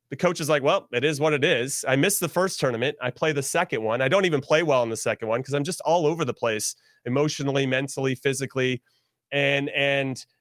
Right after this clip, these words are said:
wanting to be great at everything when I just didn't have the time or, or the wherewithal or the coping skills to know how to do that. I was too tough, quote unquote, tough to go find help,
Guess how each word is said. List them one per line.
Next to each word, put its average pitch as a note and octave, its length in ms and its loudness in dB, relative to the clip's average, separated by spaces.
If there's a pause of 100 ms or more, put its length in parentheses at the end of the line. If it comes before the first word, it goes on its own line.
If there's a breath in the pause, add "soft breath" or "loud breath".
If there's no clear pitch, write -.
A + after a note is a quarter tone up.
(160)
wanting G3+ 380 4
to F#3 40 0
be F3+ 140 0
great E3 260 2
at D3+ 80 0
everything D#3 460 0
when C3 120 2
I C3 80 2
just C3+ 280 -6 (140)
didn't D3 220 0
have C#3+ 240 0
the B2+ 80 -4
time D3 460 0
or, A#2 120 0
or A#2+ 240 0
the A2 80 -2
wherewithal D3 520 2
or C#3 120 2
the A2+ 80 -4
coping E3 400 -2
skills B2 400 -4
to - 80 -8
know B2+ 180 0
how C3+ 100 0
to A#2 100 -2
do C3 240 -2
that. C3+ 260 2 (240 soft breath)
I A#2 80 2
was D3 240 2
too G#3 180 0
tough, G3 560 0
quote E3 160 2
unquote, E3 380 0
tough D#3 220 0
to - 80 -16
go C#3+ 140 0
find C3 280 -2
help, C3 220 0